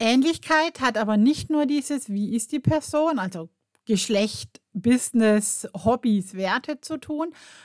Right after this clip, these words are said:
sondern du kannst Ähnlichkeit auch hervorrufen mit, und jetzt kommt ein Begriff aus dem Coaching, dem sogenannten Pacing.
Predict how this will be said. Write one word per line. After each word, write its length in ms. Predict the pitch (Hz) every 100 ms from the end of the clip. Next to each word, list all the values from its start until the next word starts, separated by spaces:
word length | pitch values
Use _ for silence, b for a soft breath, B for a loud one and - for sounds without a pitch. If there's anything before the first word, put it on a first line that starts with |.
| B
sondern 380 | 233 226 254 269
du 100 | 294
kannst 420 | 277 285 277 -
Ähnlichkeit 800 | 196 220 254 285 - - 285 277
auch 240 | - 214 -
hervorrufen 840 | 247 - 233 233 247 262 - 285 B B B
mit, 280 | 202 240 254
und 120 | 220
jetzt 180 | 208 208
kommt 240 | 233 233 220
ein 60 |
Begriff 460 | 196 185 - 285 -
aus 180 | 202 -
dem 200 | 196 190
Coaching, 560 | 208 226 226 285 277
dem 160 | 226 202
sogenannten 800 | 220 220 240 214 214 214 240 -
Pacing. 800 | 233 254 262 - 208 185 165